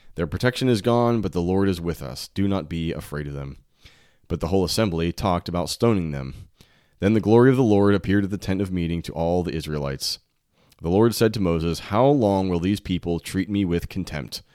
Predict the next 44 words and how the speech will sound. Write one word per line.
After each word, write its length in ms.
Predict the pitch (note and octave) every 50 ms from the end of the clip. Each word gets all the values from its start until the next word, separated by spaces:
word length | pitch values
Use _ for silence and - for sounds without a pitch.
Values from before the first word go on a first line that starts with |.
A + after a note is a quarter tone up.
| _ _ _ _ _
How 180 | - - F#2+ A2
long 240 | A2+ A2 A2 A2+ A2+
will 80 | G#2
they 80 | F#2+ F#2
refuse 440 | E2+ E2+ E2 - - F#2+ G2 A#2 A#2+ -
to 80 | D3
believe 280 | B2 A#2 G2+ G2 F#2 F2
in 120 | F#2 F2
me, 220 | F2+ F2 F2+ F2+ - - _ _ _ -
in 80 | -
spite 240 | F2+ - - F2 E2+
of 80 | D#2+ -
all 320 | - E2+ G2 G#2 A2+ A#2+
the 100 | B2 B2+
signs 320 | B2 A2 G#2 F#2+ F#2 F2+ F2
I 80 | F2+
have 100 | F#2+ F2+
performed 380 | - F#2+ - - E2+ E2 E2+ F2+
among 280 | F#2 F#2 G2 G#2+ G2+
them? 220 | F2 D#2+ D2 D2 D2+ - _ _ _ _ _ _ _ -
I 100 | - F2+
will 80 | F2
strike 300 | E2 - - G2+ G2+ G2
them 120 | - G2+ F#2
down 280 | F#2+ F#2+ F#2+ G2 G2
with 100 | F2+ F2
a 60 | E2+
plague 360 | - - G#2 G#2+ G#2+ A2 A2 G#2+
and 80 | A2+
destroy 380 | A2+ G#2+ - - - G2 F#2 F2
them, 260 | E2 D#2+ D#2+ D#2+ D2+ -
but 100 | F2 F2
I 60 | E2+
will 100 | E2+ F2
make 180 | E2+ E2+ E2 D#2
you 360 | E2 G#2 D3 C#3 G2 F2 E2+
into 180 | E2+ E2 F2+
a 60 | F2 F2
nation 400 | E2 D#2+ D#2+ - - E2+ D#2+ D2+
greater 260 | - E2+ E2+ E2+ F#2
and 100 | F#2+ F2+
stronger 380 | - - D#2+ D#2 D2+ D2 D#2+
than 160 | D2 D#2+ D2+ D2+
they.' 280 | D2 C#2 C#2 C#2+ -